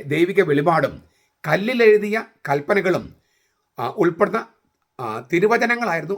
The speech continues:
അന്നത്തെ വായന. പെന്തക്കോസ്ത് തിരുനാളിൽ വായന പുറപ്പാട് പത്തൊമ്പത് ഇരുപതിലുള്ള ആ ഭാഗമാണ്,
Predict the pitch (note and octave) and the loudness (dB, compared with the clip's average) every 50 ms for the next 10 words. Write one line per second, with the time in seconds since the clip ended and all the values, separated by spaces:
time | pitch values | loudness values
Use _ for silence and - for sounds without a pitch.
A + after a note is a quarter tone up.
0 | - F#3+ F3 F3+ F#3 F#3 A3 G3+ G#3 G#3+ A#3 G3 D3 G2 - - C#3+ C#3+ D3+ E3 | -8 -8 -8 -8 -6 -6 -4 -2 0 0 0 -2 -4 -6 -8 -6 -6 -6 -4 -4
1 | F#3 F3+ F#3+ E3 F3 E3 E3+ E3+ F3+ F3+ F3 E3 D#3+ E3 D#3 G#2+ D2 - - _ | -4 -4 -4 -4 -6 -4 -2 -2 0 0 0 -2 -2 -2 -4 -6 -8 -10 -14 _
2 | _ _ _ _ - D3 C#3 C#3 - C#3 C#3 C#3 C3 D3 C#3 - D3+ D3+ D#3 D#3 | _ _ _ _ -6 -4 -2 0 0 0 0 0 0 -2 -4 -4 -4 -4 -2 -2
3 | D3 C#3+ C#3 C#3+ C#3 C#3 C#3+ D3 E3 - - _ _ - A#2+ C3+ D3+ E3+ F#3+ G3+ | -2 -2 -2 0 0 0 0 -2 -2 -4 -8 _ _ -8 -4 -2 0 0 -2 -4
4 | - _ _ _ - B2 A2+ B2+ C#3 D3+ F3+ E3+ B2 A#2 A#2 D3+ | -6 _ _ _ -12 -6 -4 -2 0 0 0 0 0 -2 -4 -4